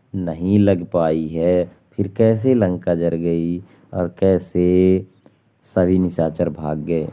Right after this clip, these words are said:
मतलब कि क्षमता से भी अधिक बढ़ा चढ़ा देना अतिशयोक्ति अलंकार कहलाता है। <clears throat> चलिए दूसरा देखते हैं इसी का उदाहरण।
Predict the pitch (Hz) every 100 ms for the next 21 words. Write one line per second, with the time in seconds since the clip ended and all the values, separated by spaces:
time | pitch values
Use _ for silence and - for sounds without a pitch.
0 | - 95 110 107 131 139 131 - 113 110
1 | 107 107 107 110 - _ - 107 98 98
2 | 110 104 104 92 98 98 85 92 90 82
3 | 80 78 80 - 80 80 78 78 80 82
4 | 101 95 - _ _ _ _ _ _ _
5 | _ - 104 104 - 92 90 - 87 82
6 | 82 85 92 107 - 98 82 78 - 82
7 | 78 71 - _ _ - 156 175 165 110
8 | - - - - - _ _ _ _ _
9 | _ _ _ _ _ _ _ - 113 110
10 | 110 107 123 113 107 123 135 151 - _
11 | _ _ _ - 101 107 110 107 101 104
12 | 120 151